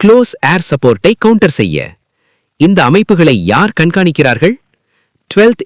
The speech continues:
இன்ஃபென்ட்ரி டிவிஷன், ராவலாகோட் ஹெட்குவார்ட்டர்ஸ், ட்வென்டி தேர்ட் டிவிஷன், கோட்லி பிம்பர் பெல்ட். இது ராணுவத்திலே சாதாரண டிவிஷன் இல்லை, எல் ஓ சி ஃப்ரண்ட்லைன் டிவிஷன்கள், வார் ரெடி ஃபார்மேஷன்ஸ்.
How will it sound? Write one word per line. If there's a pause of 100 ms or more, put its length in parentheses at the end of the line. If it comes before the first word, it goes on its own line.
இன்ஃபென்ட்ரி
டிவிஷன், (360)
ராவலாகோட்
ஹெட்குவார்ட்டர்ஸ், (640)
ட்வென்டி (100)
தேர்ட்
டிவிஷன், (320)
கோட்லி (160)
பிம்பர் (100)
பெல்ட். (480)
இது
ராணுவத்திலே
சாதாரண
டிவிஷன்
இல்லை, (460)
எல்
ஓ
சி (120)
ஃப்ரண்ட்லைன்
டிவிஷன்கள், (300)
வார்
ரெடி (100)
ஃபார்மேஷன்ஸ்.